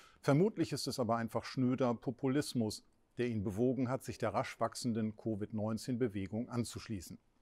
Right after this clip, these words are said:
Wir planen nicht, es ihm gleich zu tun, deswegen haben wir das E-U-Parlament übernommen, nachdem mein Chef, der Italiener Sassoli, sich selbst in Quarantäne und alle meine Kollegen nach Hause geschickt hat.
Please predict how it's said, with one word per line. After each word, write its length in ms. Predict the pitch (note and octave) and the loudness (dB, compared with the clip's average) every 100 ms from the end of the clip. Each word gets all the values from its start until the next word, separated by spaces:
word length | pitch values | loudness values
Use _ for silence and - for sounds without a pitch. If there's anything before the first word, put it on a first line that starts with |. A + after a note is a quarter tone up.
| _ _ _ _ _ _ - - - - - - - _ _ - | _ _ _ _ _ _ -20 -20 -20 -20 -20 -20 -20 _ _ -8
Wir 240 | B2 F3+ | 2 2
planen 400 | G3 C#3+ C3 A#2+ | 2 2 4 6
nicht, 260 | A#2 D#3+ - | 4 2 -4
es 100 | C3+ | 0
ihm 100 | C#3+ | 2
gleich 240 | C3+ D#3+ | 2 0
zu 140 | - A2 | -4 -4
tun, 420 | A#2 A#2+ D#3 E3 - | 0 0 0 -6 -4
deswegen 340 | C3+ C3+ A#2+ | -2 0 2
haben 160 | A#2+ A#2+ | 2 2
wir 80 | A#2+ | 2
das 180 | A#2 | 0
E-U-Parlament 800 | B2+ B2 C#3+ C#3+ C#3 A2+ G#2+ G#2+ | 2 0 0 -2 0 2 4 2
übernommen, 480 | G#2+ G#2 F#2+ G2 F#2+ - _ _ _ | 0 -4 -2 -4 -6 -10 _ _ _
nachdem 280 | C3 A#2+ D3+ | 0 4 6
mein 140 | C3 A#2 | 6 4
Chef, 300 | E3 F3 - | 0 -2 2
der 120 | B2 | 2
Italiener 460 | A2+ A2+ A2+ B2+ | 4 2 2 0
Sassoli, 640 | A2 G#2+ - A#2+ B2+ C#3+ D3 | 0 -2 -2 -2 0 -2 -2
sich 220 | A#2 G2+ | -2 2
selbst 340 | C3 B2+ - | 4 4 0
in 120 | C3 A2+ | -2 -2
Quarantäne 800 | A#2+ G#2+ G#2+ - A#2+ B2 C#3+ - _ _ - | 0 -2 -4 0 2 4 2 -4 _ _ -2
und 140 | C3+ | 0
alle 160 | - D#3+ | 2 2
meine 220 | D3+ D3 | 2 0
Kollegen 460 | - C3+ G#2 G2 A2 | 0 0 2 0 -2
nach 180 | C3 | 0
Hause 240 | B2+ A2+ F#2 | 0 0 -2
geschickt 400 | G2+ A2+ - G2+ | -8 -10 -10 -10
hat. 200 | - | -12